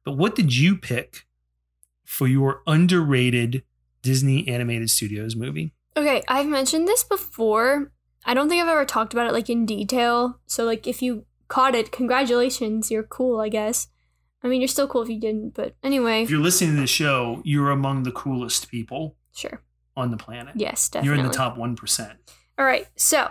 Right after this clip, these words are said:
Speaker 2: my underrated Disney Animation Studios film is Sword in the Stone.
Speaker 1: I think it's a solid underrated pick.
Speaker 2: I really enjoy Sword in the Stone. Like, it's, is it, like,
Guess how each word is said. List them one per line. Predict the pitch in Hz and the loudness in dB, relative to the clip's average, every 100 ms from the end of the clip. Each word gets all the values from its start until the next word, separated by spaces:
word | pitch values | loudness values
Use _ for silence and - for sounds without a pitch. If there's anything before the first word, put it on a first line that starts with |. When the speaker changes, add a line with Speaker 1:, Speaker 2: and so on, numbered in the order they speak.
| - | -4
Speaker 2:
my | 240 254 277 | 0 0 2
underrated | 277 277 269 240 | 2 2 2 0
Disney | 254 247 | 0 0
Animation | 240 240 233 - 233 226 | 0 0 -2 -2 -2 0
Studios | - - 240 226 226 220 220 - _ _ _ _ _ | -2 -2 -2 -2 -2 -2 -4 -6 _ _ _ _ _
film | 240 226 214 214 240 - - | -2 0 -2 -2 -4 -6 -4
is | 240 | 0
Sword | - 220 220 | 2 2 0
in | |
the | 214 | 0
Stone. | - - - - _ _ _ _ _ _ _ _ - | -2 -2 -8 -14 _ _ _ _ _ _ _ _ -2
Speaker 1:
I | 190 | 2
think | 196 | 2
it's | |
a | 156 | 4
solid | - 139 147 147 | 4 4 4 2
underrated | 139 143 139 143 143 | 2 0 0 0 -2
pick. | - | 2
Speaker 2:
I | 240 233 285 349 370 - _ _ _ _ _ _ _ _ - | 4 4 4 2 -2 -8 _ _ _ _ _ _ _ _ -10
really | 208 220 240 302 311 302 277 | -4 -2 2 4 4 4 2
enjoy | - 247 220 226 214 | 0 0 0 0 0
Sword | 220 - - | -4 -4 -6
in | |
the | - | -6
Stone. | - - - - _ _ _ _ _ _ _ | -6 -6 -8 -14 _ _ _ _ _ _ _
Like, | 254 247 | -4 -2
it's, | 277 - _ _ - | -4 -6 _ _ 0
is | 339 302 | 2 2
it, | 349 320 | 2 2
like, | 320 - | 0 -2